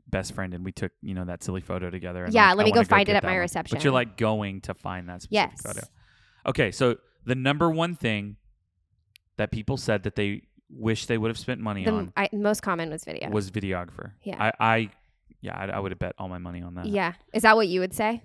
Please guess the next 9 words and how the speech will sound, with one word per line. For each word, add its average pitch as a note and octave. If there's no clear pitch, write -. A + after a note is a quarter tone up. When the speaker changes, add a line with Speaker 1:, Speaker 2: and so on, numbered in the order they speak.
Speaker 1:
Uh, A#2+
Speaker 2:
Or B3+
Speaker 1:
that B3
Speaker 2:
like, A#3+
no, B3
what A#3+
did C4
you A3
do F3